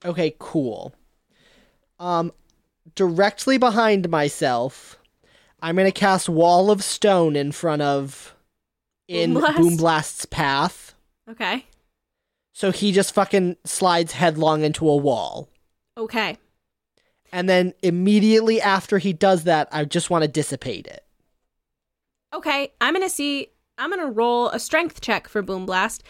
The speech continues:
Speaker 2: to see if he bursts through it as you put
Speaker 1: The
Speaker 2: it up.
Speaker 1: the walls have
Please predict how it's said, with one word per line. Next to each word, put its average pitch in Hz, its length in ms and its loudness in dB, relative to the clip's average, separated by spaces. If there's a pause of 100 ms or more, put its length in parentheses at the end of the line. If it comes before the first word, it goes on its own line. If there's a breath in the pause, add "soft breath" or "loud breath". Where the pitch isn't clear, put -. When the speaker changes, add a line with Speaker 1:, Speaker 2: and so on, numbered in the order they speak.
(260 loud breath)
Speaker 2:
to 254 100 -6
see 262 260 -2
if 233 140 -4
he 254 220 -4
bursts - 680 -2
through 269 280 2
it - 160 -2
as 202 240 -2
you 214 80 -6
put 165 180 0
Speaker 1:
The 196 40 6
Speaker 2:
it 185 60 2
up. 196 160 0 (560)
Speaker 1:
the 180 100 -2
walls 190 580 4
have 185 800 0